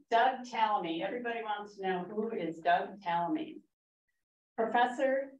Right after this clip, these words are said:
in the Department of Entomology and Wildlife Ecology, um, author of a hundred and four research articles and more publications.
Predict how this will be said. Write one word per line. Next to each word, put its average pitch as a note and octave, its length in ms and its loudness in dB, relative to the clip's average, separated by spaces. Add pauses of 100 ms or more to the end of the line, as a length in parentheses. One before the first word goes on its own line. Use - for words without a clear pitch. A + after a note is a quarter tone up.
(380)
in G3 120 -4
the F#3 100 0
Department A#3 680 -4 (100)
of - 180 -4
Entomology A#3+ 920 2 (120)
and E3+ 160 2
Wildlife F3+ 560 4
Ecology, A3+ 840 -2 (600)
um, E3 460 2
author G#3 360 4
of G3 160 2
a F#3 80 2
hundred G3+ 360 -2
and F#3 340 0
four F#3+ 240 0
research A#3+ 540 0
articles G#3+ 680 2
and E3+ 240 -2
more G#3+ 500 2
publications. G#3 1040 -2